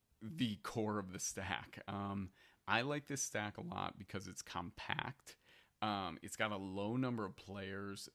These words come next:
that are even relevant in the offense. Yeah, you got potentially D'Onta Foreman might catch some balls if he, if it turns out he actually is healthy.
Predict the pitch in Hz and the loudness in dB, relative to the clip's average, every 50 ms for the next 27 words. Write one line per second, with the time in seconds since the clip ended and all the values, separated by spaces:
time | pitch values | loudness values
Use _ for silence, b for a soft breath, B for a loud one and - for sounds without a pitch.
0 | - 92 98 95 92 87 82 - - _ b b b b b b b b b b | -10 -6 -6 -4 -4 -4 -6 -6 -8 _ b b b b b b b b b b
1 | _ _ _ - 95 92 90 90 - - _ _ 110 117 120 117 107 104 - - | _ _ _ -4 -2 -2 -2 -4 -6 -10 _ _ -4 -2 0 2 0 0 0 -2
2 | 98 95 98 107 120 120 135 127 113 - - - 104 104 98 95 - - 92 98 | -2 0 0 2 2 4 2 2 2 0 -2 -2 0 0 0 -2 -2 -2 -4 -2
3 | - - 123 131 131 127 - - - 107 107 110 113 110 110 107 98 104 101 98 | -2 -2 -2 -2 -2 -2 -4 -6 -4 -2 0 2 2 2 2 0 0 0 0 0
4 | - - B B B B B B B B B B - 123 - - 123 123 123 123 | -4 -6 B B B B B B B B B B -4 -4 -2 2 2 2 2 2
5 | 120 113 104 95 101 101 101 98 98 92 - - - 117 120 131 127 127 127 123 | 2 0 0 0 0 0 0 -2 -4 -6 -8 -6 -4 -2 2 2 4 4 4 2
6 | 123 123 120 117 117 117 110 B B B B 80 80 110 110 107 - - 123 107 | 2 2 2 2 0 0 -2 B B B B -6 -2 -2 -2 -2 -2 -2 -2 -2
7 | - - - - 110 104 98 95 104 101 101 101 101 101 101 101 101 - - 90 | -2 -2 -2 -2 -2 -2 0 0 2 2 2 2 0 0 -2 -2 -4 -6 -6 -8
8 | 95 - - 101 98 95 - - 98 - - 98 - - 104 101 98 98 95 90 | -8 -6 -6 -6 -6 -8 -8 -10 -10 -8 -8 -8 -6 -4 -4 -2 -2 -2 -2 -2
9 | 87 95 92 92 98 - - - 82 78 76 - - - 120 120 120 117 - 123 | -4 -4 -4 -4 -4 -6 -6 -8 -8 -8 -8 -8 -6 -2 -2 -2 -2 -2 -4 -4
10 | 117 113 110 107 | -4 -2 -4 -4